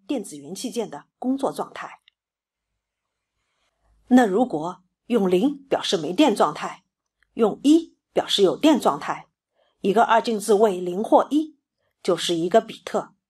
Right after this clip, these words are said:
也就是 bit。bit 用作单位时，通常简写成小写 b，它就是计算机内表示信息的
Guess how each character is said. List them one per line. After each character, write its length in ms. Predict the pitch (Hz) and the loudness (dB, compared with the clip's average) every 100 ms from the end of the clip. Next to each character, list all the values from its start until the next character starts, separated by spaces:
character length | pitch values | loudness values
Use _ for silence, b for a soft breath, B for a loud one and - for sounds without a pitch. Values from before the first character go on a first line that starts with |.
| _ _ _ _ | _ _ _ _
也 140 | 165 | -4
就 140 | 160 185 | -2 -2
是 240 | 170 165 - _ _ _ _ _ _ | -2 -6 -12 _ _ _ _ _ _
bit。 280 | 233 - - - _ _ _ _ _ _ _ _ _ _ _ _ _ _ - | 2 2 -4 -14 _ _ _ _ _ _ _ _ _ _ _ _ _ _ 2
bit 420 | 330 - - _ | 2 2 -8 _
用 140 | 262 233 | 0 2
作 120 | 214 | 2
单 240 | 277 330 | 2 4
位 120 | 349 | 4
时， 360 | - - - - _ _ _ | 2 -4 -10 -16 _ _ _
通 180 | - 196 | 0 2
常 380 | 196 180 196 208 | 2 0 -2 -8
简 180 | 190 202 | -4 0
写 160 | 214 | 0
成 220 | - 165 180 | -2 -6 -2
小 180 | 160 | 0
写 200 | 233 - | 2 -2
b， 340 | - 165 165 _ _ _ _ _ _ _ _ | -8 -14 -16 _ _ _ _ _ _ _ _
它 320 | - 285 - _ _ _ | 0 0 0 _ _ _
就 160 | - 180 | 0 0
是 140 | 196 | 0
计 100 | 175 | -2
算 180 | 196 202 | 0 0
机 120 | 202 | 2
内 160 | 233 254 | 2 4
表 180 | 247 - | 2 0
示 140 | 196 | -2
信 180 | 190 240 | -2 -4
息 140 | 202 | -2
的 220 | 220 196 | -4 -6